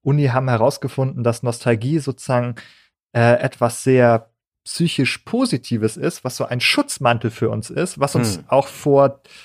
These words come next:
Speaker 1: Depressionen wappnen kann, vor schlechter Stimmung, was sozusagen uns gute Laune macht. Und tatsächlich hat man im, im achtzehnten Jahrhundert noch gedacht, es wäre eine Krankheit. Ja.
Speaker 2: Oh nein.
Speaker 1: <laughs> Also da hat man gedacht,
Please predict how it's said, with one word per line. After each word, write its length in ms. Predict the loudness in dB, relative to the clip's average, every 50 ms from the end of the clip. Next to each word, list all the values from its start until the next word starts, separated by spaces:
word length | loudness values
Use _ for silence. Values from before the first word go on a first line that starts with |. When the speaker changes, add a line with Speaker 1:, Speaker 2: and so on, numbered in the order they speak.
| _ _ _ _ 0
Speaker 1:
Depressionen 960 | 0 0 2 -4 -4 -2 -4 -2 0 2 2 4 2 2 0 -2 -4 -6 -8 _ _ _ _ _ _ _ -12
wappnen 520 | -2 0 0 0 0 -4 -4 -4 -4 -4
kann, 300 | -6 0 0 0 0 0
vor 160 | -4 -6 -6
schlechter 380 | -6 0 0 0 0 0 -2 -4
Stimmung, 580 | -4 0 0 0 2 4 2 0 0 0 0 0
was 300 | 0 0 -2 -10 -14 -16
sozusagen 540 | -12 -8 -4 -4 -4 -2 0 -2 -2 -2
uns 220 | -2 -6 -8 -6 -4
gute 260 | -4 -4 0 0 0
Laune 420 | 2 2 2 2 2 2 0 -2
macht. 420 | -2 0 -2 -2 -2 -4 -10 -20 _ _ -20 -20 -20 -20 -20 _ _ _
Und 500 | 4 4 4 4 2 -2 -6 -10 -18 _ _ _ _ _ _ _ _ _ _ _ _
tatsächlich 420 | 0 0 2 4 2 2 2 0 0
hat 140 | -2 2
man 160 | 2 0 0 0
im, 300 | -2 -2 -2 -2 -4 -8 _ -20 -20 _ _ _
im 120 | -8 -4
achtzehnten 460 | -2 -2 -2 -2 -2 -4 -4 -4 0 0
Jahrhundert 360 | 2 2 4 4 4 4 2
noch 120 | -4 -2
gedacht, 300 | -2 0 0 0 -2 -2
es 140 | -8 -4 -2
wäre 80 | -2 -2
eine 60 | -2
Krankheit. 760 | -2 -2 -2 -2 -2 -2 -6 -4 -4 -4 -4 -6 -12 -18 _ -20 -20 -20 -20 -20 _ _ _
Ja. 260 | -2 0 0 0 0 -2
Speaker 2:
Oh 120 | -4 -6 -4
nein. 140 | -2 0 -2
Speaker 1:
<laughs> 500 | -2 -2 -4 -2 0 0 2 2 0 2
Also 200 | 2 0 0 0 0
da 140 | 2 2 2
hat 140 | 2 -2
man 100 | -6 -8
gedacht, 260 | -6 -2 -2 -2 -4